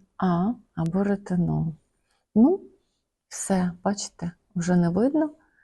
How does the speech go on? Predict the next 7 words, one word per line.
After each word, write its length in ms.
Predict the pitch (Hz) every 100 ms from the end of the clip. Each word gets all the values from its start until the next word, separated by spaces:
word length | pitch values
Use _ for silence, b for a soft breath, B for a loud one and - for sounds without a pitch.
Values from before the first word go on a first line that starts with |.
| _ -
який 320 | 214 - 214
колір. 580 | - 208 208 196 190 - _ _ _ _ _ 196
І 460 | 214 214 214 214
відчуття 460 | 190 185 180 - 196
дуже-дуже 640 | 175 180 175 175 170 170
хороше. 720 | 165 - 165 160 160 - 170 175 _ _ _ _ _
Прям 440 | 170 170 165 165